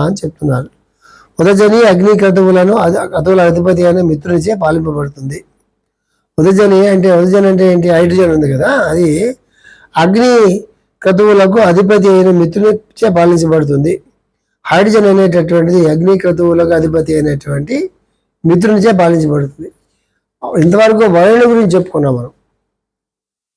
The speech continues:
Higher planes of that sign, రాశిలో ఉత్తమ కక్షల్లో ఆ రాశి అధిపతి కాకుండా వరుణుడు కూడా ఆధిపత్యం వహిస్తాడని చెప్పుకున్నాం కదా.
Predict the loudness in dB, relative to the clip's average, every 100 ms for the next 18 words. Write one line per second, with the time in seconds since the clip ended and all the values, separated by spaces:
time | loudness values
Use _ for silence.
0 | _ _ _ _ _ _ -2 2 2 0
1 | 0 0 2 0 -2 -2 0 -2 -2 0
2 | 2 2 0 -2 -6 -10 _ _ _ _
3 | _ _ -2 0 0 0 0 2 2 0
4 | -2 -2 0 0 -2 0 0 0 0 -2
5 | -6 _ _ _ _ _ _ _ -4 0
6 | 2 0 0 -2 0 0 0 -2 -2 0
7 | -2 0 -2 0 2 2 2 0 0 0
8 | 0 0 0 -2 -2 -2 -2 -2 -4 -4
9 | -6 -6 -4 -4 -4 -6